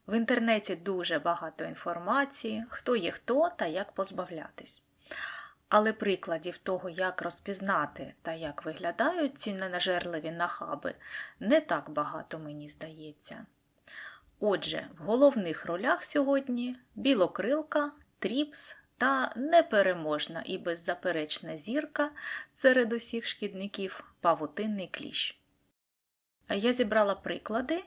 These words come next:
як виглядають наслідки їх діяльності на рослинах, та навіть як виглядають вони самі. Щоб підібрати правильну схему обробки, треба ж знати,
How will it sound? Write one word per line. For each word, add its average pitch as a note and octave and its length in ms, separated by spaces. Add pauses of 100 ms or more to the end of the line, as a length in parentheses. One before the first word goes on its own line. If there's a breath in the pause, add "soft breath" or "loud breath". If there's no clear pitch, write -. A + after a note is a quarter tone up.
як G#3+ 260
виглядають G3 640
наслідки G#3+ 560
їх A#3+ 220
діяльності G3+ 680
на F#3 180
рослинах, G3 720 (480 loud breath)
та F#3 120
навіть B3+ 440
як G#3+ 260
виглядають F#3 680
вони F3 300
самі. D#3+ 480 (1000 loud breath)
Щоб - 300
підібрати F#3+ 600
правильну E3 500
схему E3+ 440
обробки, B3 540
треба A3+ 360
ж - 220
знати, G3+ 680